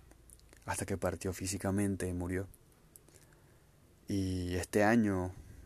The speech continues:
eh, su madre, ya ha pasado ya como unos cuantos años, unos diez años, quince años desde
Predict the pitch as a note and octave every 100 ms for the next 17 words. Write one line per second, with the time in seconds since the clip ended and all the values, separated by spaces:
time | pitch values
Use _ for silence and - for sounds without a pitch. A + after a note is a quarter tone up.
0 | - - - - - G2 - F#2+ G2+ G2+
1 | F2+ F#2 F#2 - - F#2 F#2 G2 - G2
2 | G2 G2 F#2+ F#2+ F2+ F#2 - - F#2+ F#2
3 | F#2 F#2+ G2 F#2+ F#2 F#2+ F#2 G2+ G2+ F#2+
4 | F#2 F2+ - G2 F#2 G2+ G2 G2+ F#2+ F2+
5 | F#2+ F2+